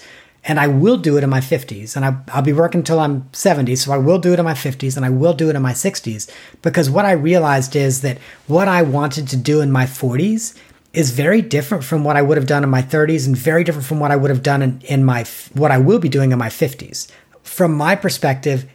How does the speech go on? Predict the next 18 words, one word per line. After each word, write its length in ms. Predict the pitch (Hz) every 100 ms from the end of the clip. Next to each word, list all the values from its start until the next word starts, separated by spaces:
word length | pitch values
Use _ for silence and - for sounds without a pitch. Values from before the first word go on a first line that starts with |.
| -
yeah, 160 | 175
it 60 | 160
means 160 | 170
I'm 120 | 170 160
gonna 140 | 139
end 180 | 139 147
up 100 | 123
working, 640 | 123 143 139 160 151 131
you 100 | 151
know, 180 | 135 120
into 240 | 139 147
my 140 | 131 117
seventies, 680 | - 220 208 120 107 107 - - - _
but 280 | 180 151 -
I'm 220 | - 196 226
gonna 160 | 196
get 180 | 156 156
a, 180 | 135